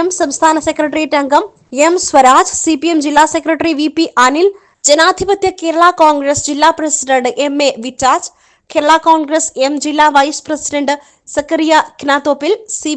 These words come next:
പി ഐ ജില്ലാ കമ്മിറ്റി അംഗം പി എം ബഷീർ, സി പി എം നിലമ്പൂർ ഏരിയ സെക്രട്ടറി കെ മോഹൻ, എൻ സി പി എസ് നിലമ്പൂർ ബ്ലോക്ക് പ്രസിഡന്റ് പരന്തൻ നൌഷാദ്, കേരള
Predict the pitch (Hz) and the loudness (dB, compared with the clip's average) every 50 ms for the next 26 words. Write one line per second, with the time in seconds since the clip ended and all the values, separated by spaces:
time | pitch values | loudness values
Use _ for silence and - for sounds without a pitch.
0 | 269 - 302 320 311 254 285 294 294 285 294 294 311 294 285 294 294 - 302 285 | -6 -4 -4 -4 -2 -2 -2 0 0 0 0 0 -4 -6 -6 -6 -4 -4 -4 -4
1 | 285 - 285 269 - - - - 311 294 311 320 294 269 262 262 - - 285 359 | -2 0 -2 -2 -2 -4 -8 -6 -4 -2 -2 -2 0 -2 -2 -2 -4 -4 -4 -4
2 | 381 - _ _ _ _ _ _ _ - - - - 370 370 381 381 381 415 381 | -6 -6 _ _ _ _ _ _ _ -20 -14 -8 -4 -2 -2 0 2 2 2 4
3 | 359 339 330 330 320 311 320 359 - 226 277 285 294 302 302 311 302 - 302 - | 2 2 2 2 0 0 0 0 0 0 -2 0 2 2 0 0 0 -4 -8 -8
4 | 294 285 262 277 294 277 285 - 302 320 320 294 277 247 226 233 254 311 370 - | -8 -8 -6 -6 -8 -8 -6 -6 -4 -2 0 0 0 0 0 -2 -4 -6 -6 -8
5 | _ _ _ _ _ _ _ - 269 294 311 294 - - 359 339 - 339 330 330 | _ _ _ _ _ _ _ -2 -2 0 0 0 -2 -2 -2 -2 -2 -2 -2 0
6 | 320 330 302 - - _ _ _ - 285 294 311 311 311 294 349 349 330 240 254 | 0 0 -2 -4 -10 _ _ _ -8 -6 -2 -2 -2 0 0 0 0 -2 -2 2
7 | 277 285 311 302 302 - 349 320 - - - 311 302 285 294 294 285 277 277 302 | 4 4 4 2 0 -4 -4 -4 -2 -4 -4 -4 -2 -2 -2 0 2 2 2 2
8 | 302 294 349 311 302 254 240 240 - - 262 254 - - _ _ _ _ _ _ | 0 -2 -2 0 0 0 -2 -2 -2 -2 0 -2 -2 -4 _ _ _ _ _ _
9 | _ _ _ - 339 330 330 359 | _ _ _ 0 0 2 4 4